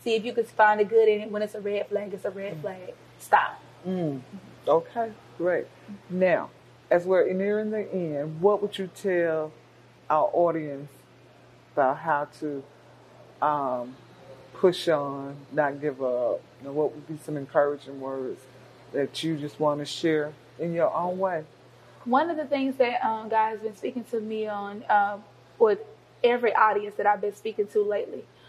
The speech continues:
Speaker 1: um, this means war. We dress in camouflage 'cause we believe in being soldiers in the army of the Lord.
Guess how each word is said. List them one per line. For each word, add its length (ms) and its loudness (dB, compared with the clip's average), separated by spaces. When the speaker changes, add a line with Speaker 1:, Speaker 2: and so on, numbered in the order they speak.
Speaker 1:
um, 200 2
this 200 4
means 200 -2
war. 280 0
We 140 0
dress 280 -4
in 120 -10
camouflage 580 2
'cause 140 -10
we 100 -2
believe 300 -2
in 80 -4
being 200 -10
soldiers 380 0
in 100 -10
the 40 -8
army 220 -6
of 80 -8
the 60 -8
Lord. 320 -12